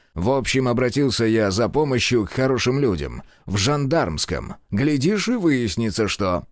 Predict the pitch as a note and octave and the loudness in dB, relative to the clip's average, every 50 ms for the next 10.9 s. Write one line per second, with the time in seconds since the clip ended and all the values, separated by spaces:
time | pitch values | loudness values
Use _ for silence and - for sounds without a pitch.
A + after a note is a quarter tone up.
0 | _ _ - A#2 C3 C#3 - - - C3 - - - G3 F#3+ F#3 - A#2 F#2 - | _ _ -2 -2 0 -2 -2 0 0 0 0 0 0 0 0 2 0 -2 -4 -2
1 | - G#2 F#2+ F2 G#2 B2+ C#3+ D#3 B2 F#2 - F#2 F2 - - - D3 C3+ G2+ E2 | -2 -2 -2 0 0 2 2 2 2 0 -2 -4 -6 -4 -2 0 0 0 0 0
2 | D2+ D2 G2+ G#2 A2 A2 G#2+ B2+ D3 C3 - - E2 D#2 - - C3 C#3+ D#3+ F3 | -2 -2 0 0 0 0 0 0 0 -2 -2 -4 -6 -8 -4 -2 0 2 2 0
3 | E3 - - - _ - - A2+ C#3+ C#3+ C#3 C3+ B2 D3+ C#3+ - G3 G3+ - D3+ | -2 -4 -8 -20 _ -6 -4 -2 0 2 2 2 0 -2 -2 -4 -6 -4 -2 -2
4 | A#2+ G#2+ G2 - A2+ A2 A2 C#3 C3+ B2+ - - - - G#2 G#2+ A2+ A2 A#2 A#2 | -2 -2 -2 -2 -4 -2 0 0 0 -2 -2 -4 -6 -4 -2 -2 -2 -2 -2 -2
5 | A#2 G#2+ A#2 G2+ D2+ C2+ C2+ B1+ C2+ - - - - A2+ G#2 - D3+ F3 F3 - | 0 0 0 0 -2 -4 -6 -8 -8 -10 -8 -6 -4 -4 -2 -2 -2 -2 -4 -4
6 | - - E2 D2+ D#2 E2+ F#2+ G2+ G2+ F#2+ E2 D2 C2 A#1+ A#1+ - - - _ _ | -6 -4 -4 -2 -2 -2 -2 -2 -2 -4 -4 -6 -6 -8 -10 -12 -14 -16 _ _
7 | _ _ _ _ - E2 - G#2 G2 G2 G#2 G2 A2 F#2+ F#2+ G2 G2 F2+ D#2+ G#2+ | _ _ _ _ -8 -4 -2 0 0 2 0 0 0 0 0 -2 -2 -2 -2 -4
8 | G2+ - - C#3 A2 - - C2+ B1+ D#2 D2+ D#2+ D#2 - A2+ A#2+ G#2 - F#2 F2 | -4 -2 0 0 0 0 -2 -6 -6 -6 -6 -6 -2 -2 -2 0 0 -2 -4 -6
9 | D2+ - - E2+ D#2+ D#2+ D2+ - D3 D#3 - - - F#2 F2+ F2 F2 G2 G#2 - | -6 -6 -6 -6 -6 -6 -4 -4 -4 -4 -4 -4 -4 -2 -2 0 -2 -2 -4 -4
10 | - B2 G#2+ - A2+ - - G2 G#2 G2+ F#2 F2 D2+ C2 A1 G1+ - - | -4 -6 -4 -4 -6 -6 -4 -4 -4 -4 -2 -4 -6 -6 -6 -8 -10 -12